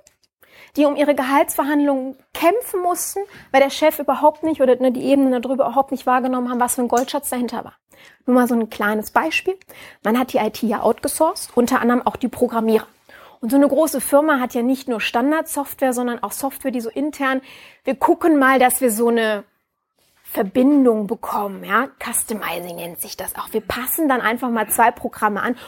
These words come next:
und bauen eine Schnittstelle dazwischen. Wir hatten zwei Jungs, die das bei uns gemacht haben.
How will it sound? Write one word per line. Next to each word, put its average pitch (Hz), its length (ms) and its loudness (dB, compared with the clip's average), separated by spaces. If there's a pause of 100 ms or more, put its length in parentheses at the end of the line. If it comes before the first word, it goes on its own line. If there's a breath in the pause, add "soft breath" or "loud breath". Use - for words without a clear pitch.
(120)
und 226 140 -4
bauen 233 160 4
eine 233 120 2
Schnittstelle 208 440 -2
dazwischen. - 460 -4 (420 loud breath)
Wir 262 100 4
hatten 294 220 2
zwei 294 400 2
Jungs, 240 360 0
die 220 100 -2
das 208 140 -6
bei 226 100 -2
uns - 220 -8
gemacht 208 400 -8
haben. - 220 -14